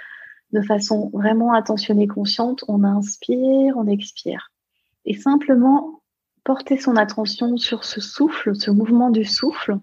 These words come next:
sa respiration, ça va permettre vraiment de, ben, d'instaurer déjà aussi, enfin, cet, cet état un petit peu de,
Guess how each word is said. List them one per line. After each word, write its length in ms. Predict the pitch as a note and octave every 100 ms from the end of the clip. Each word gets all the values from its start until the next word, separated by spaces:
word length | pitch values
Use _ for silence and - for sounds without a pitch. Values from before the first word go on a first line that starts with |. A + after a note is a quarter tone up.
| _ -
sa 140 | G#3+
respiration, 800 | G#3 G#3 - G#3 G3+ G3+ A#3+ C#4+ - - - - - - - _ -
ça 200 | - A3+
va 180 | A#3 D4 - _
permettre 760 | B3+ A#3 A3+ A3+ C4 D4 - -
vraiment 320 | G3+ G#3 G#3+ B3
de, 760 | B3 G#3 G3+ G3 F#3+ G3 F#3+ -
ben, 360 | F#2+ - - - - -
d'instaurer 680 | G#3 A3+ - B3 A#3+ C4+
déjà 500 | B3 A3 G3+ A#3+ B3 -
aussi, 520 | G#3+ G3+ - B3 C#4
enfin, 360 | - G#3 G3 F#3+ -
cet, 160 | G3+ G3+ -
cet 160 | G3+
état 320 | G#3+ G3+ A3 A3+
un 120 | G3+
petit 160 | -
peu 140 | - A#3+
de, 300 | G#3 G3+